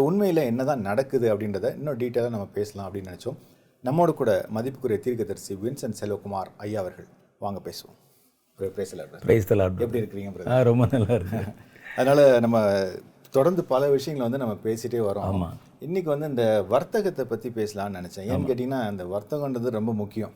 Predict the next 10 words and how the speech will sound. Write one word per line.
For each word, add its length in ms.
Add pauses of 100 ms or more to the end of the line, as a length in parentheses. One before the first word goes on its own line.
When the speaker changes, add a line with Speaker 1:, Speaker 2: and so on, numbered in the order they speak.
(180)
Speaker 1:
எல்லாருமே 360
நம்ம 180
அந்த 120
Speaker 2:
ஆமா. 40
Speaker 1:
வர்த்தகத்துல 480
இருக்கிறதுனால 600 (440)
அதை 200
பத்தி 200
கொஞ்சம் 320
டீட்டெயிலா 240